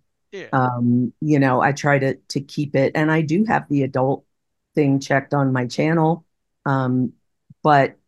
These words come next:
Speaker 2: it's more P G thirteen, and we, I have kids in, and I mean kids, you know, uh, middle school kids in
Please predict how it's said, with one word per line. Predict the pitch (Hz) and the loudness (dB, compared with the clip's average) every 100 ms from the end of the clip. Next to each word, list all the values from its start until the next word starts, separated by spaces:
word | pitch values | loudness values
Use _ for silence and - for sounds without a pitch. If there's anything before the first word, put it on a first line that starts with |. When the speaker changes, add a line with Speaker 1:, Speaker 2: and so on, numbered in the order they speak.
| - | -10
Speaker 2:
it's | 175 - | -10 -4
more | 156 143 | -2 -2
P | - 147 | -4 -6
G | 127 139 139 139 | -2 0 0 0
thirteen, | 147 147 143 - 151 143 185 202 - _ | -2 -2 -2 -4 -2 0 -2 -4 -8 _
and | 147 139 139 139 139 | -4 -2 0 0 0
we, | 143 156 175 165 _ _ - | -2 0 -2 -8 _ _ -4
I | 175 | 0
have | 208 208 | 0 -2
kids | - 160 - 165 - | -4 -4 -6 -12 -8
in, | 170 147 147 147 147 - _ - | -4 -2 0 -2 -4 -12 _ 0
and | 156 | 2
I | |
mean | 160 175 165 | 4 2 0
kids, | - 190 151 131 - - | 0 0 0 -4 -14 -10
you | 165 143 | -4 0
know, | 139 135 160 _ _ _ 147 | 0 -2 -6 _ _ _ -2
uh, | 135 | 0
middle | 143 147 180 | 2 0 -2
school | - 147 | -2 -2
kids | 139 143 131 117 - - | -2 -4 -4 -8 -16 -10
in | - 139 135 135 135 | -2 0 2 2 -2